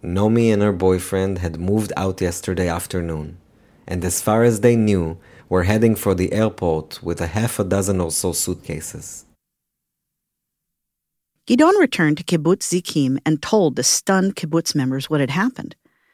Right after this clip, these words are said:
Speaker 2: There were a lot of questions. He found out that Naomi,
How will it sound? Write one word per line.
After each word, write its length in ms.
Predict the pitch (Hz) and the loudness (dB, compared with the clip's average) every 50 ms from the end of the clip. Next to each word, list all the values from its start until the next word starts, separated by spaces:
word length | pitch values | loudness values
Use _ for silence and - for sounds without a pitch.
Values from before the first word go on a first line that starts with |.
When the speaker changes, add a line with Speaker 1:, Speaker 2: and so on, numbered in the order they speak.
| _ _ _ _ _ _ _ _ _ _ _ _ _ _ _ | _ _ _ _ _ _ _ _ _ _ _ _ _ _ _
Speaker 2:
There 140 | - 180 196 | 4 6 6
were 100 | 175 156 | 6 6
a 60 | 143 | 4
lot 300 | 135 139 151 151 147 135 | 4 4 4 4 4 2
of 120 | 131 - - | 0 -2 -4
questions. 600 | - 143 131 - - - 120 117 - - - - _ _ _ _ - - - _ | -4 -4 -4 -4 -4 -6 -6 -6 -6 -10 -14 -18 _ _ _ _ -20 -20 -20 _
He 140 | - - 269 | 0 2 2
found 320 | 254 - 247 269 277 240 208 | 4 6 6 6 6 6 6
out 300 | 214 165 135 139 - - | 4 4 2 0 0 -2
that 140 | 151 - | -2 0
Naomi, 580 | - 147 139 135 135 135 139 156 175 214 262 - | 2 2 4 4 4 4 4 4 4 2 2 0